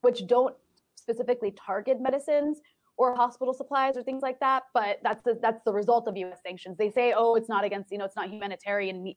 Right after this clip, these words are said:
uh, aid or medicines that, that, that we're, we're preventing from going in." But ultimately, that's what U S sanctions do, and they know that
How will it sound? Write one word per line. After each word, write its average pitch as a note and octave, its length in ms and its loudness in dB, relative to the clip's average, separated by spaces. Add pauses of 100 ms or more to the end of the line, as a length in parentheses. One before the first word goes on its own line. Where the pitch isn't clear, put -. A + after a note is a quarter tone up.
(120)
uh, F#3 120 0 (640)
aid B3+ 280 6
or G#3+ 100 0
medicines A3+ 500 0
that, G3+ 260 -2
that, G3 220 -4
that G3+ 200 -4
we're, G3 300 -2
we're G3+ 100 -4
preventing G3+ 420 -8
from G3 140 -12
going F#3 300 -6
in." A3 160 -4 (380)
But B3+ 80 6
ultimately, B3+ 420 2
that's G3 200 -4
what G#3 100 -8
U G3 140 -4
S F#3 140 -6
sanctions F3 440 -14
do, G#3+ 100 -2
and F3+ 100 -4
they D#3+ 80 -10
know F3+ 200 0
that - 240 -8